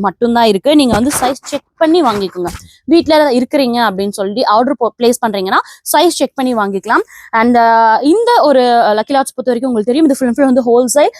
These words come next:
And நேரடியா வந்தீங்கன்னா ரீட்டைலையும் கொடுத்துட்டு இருக்காங்க. Like இந்த மாதிரி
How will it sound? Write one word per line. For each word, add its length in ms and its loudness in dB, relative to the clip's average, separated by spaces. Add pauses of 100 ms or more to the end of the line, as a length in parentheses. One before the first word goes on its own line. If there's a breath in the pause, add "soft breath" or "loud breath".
(220 loud breath)
And 100 0 (100)
நேரடியா 340 2
வந்தீங்கன்னா 340 2
ரீட்டைலையும் 400 2
கொடுத்துட்டு 320 -2
இருக்காங்க. 280 -2 (460 loud breath)
Like 220 -2
இந்த 160 4
மாதிரி 160 0